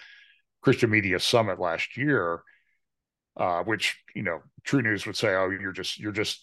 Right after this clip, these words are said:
you get talking points now from," and I, I saw somebody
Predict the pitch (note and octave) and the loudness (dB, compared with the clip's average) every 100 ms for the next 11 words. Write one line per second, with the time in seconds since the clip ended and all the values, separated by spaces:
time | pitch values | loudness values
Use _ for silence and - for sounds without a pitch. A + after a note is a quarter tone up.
0 | - G#2 A#2+ A#2+ - B2 A2+ A2+ F#2+ G2+ | -8 -6 -2 -2 0 0 0 -2 -4 -4
1 | F2 E2+ - F2 D#2+ D#2 - - A2 G#2+ | -4 -6 -6 -4 -4 -6 -10 -2 -2 -2
2 | - - - - - _ - - F#2+ F#2+ | -10 -18 -20 -20 -20 _ -4 2 2 6
3 | A#2+ G#2+ A#2 G2+ | 6 6 6 4